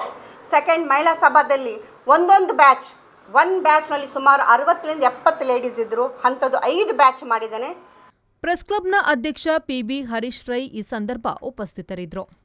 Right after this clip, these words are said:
Speaker 2: ಜಿಲ್ಲಾ ಕಾರ್ಯನಿರತ ಪತ್ರಕರ್ತರ ಸಂಘದ ಅಧ್ಯಕ್ಷ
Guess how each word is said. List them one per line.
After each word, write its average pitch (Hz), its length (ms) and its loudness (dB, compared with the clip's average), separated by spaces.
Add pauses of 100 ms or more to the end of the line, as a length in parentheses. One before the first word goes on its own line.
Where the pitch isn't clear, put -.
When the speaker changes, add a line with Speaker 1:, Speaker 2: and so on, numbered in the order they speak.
(560)
Speaker 2:
ಜಿಲ್ಲಾ 311 360 -2
ಕಾರ್ಯನಿರತ 294 680 -4
ಪತ್ರಕರ್ತರ 254 760 -8
ಸಂಘದ 214 400 -8 (160)
ಅಧ್ಯಕ್ಷ 185 400 -10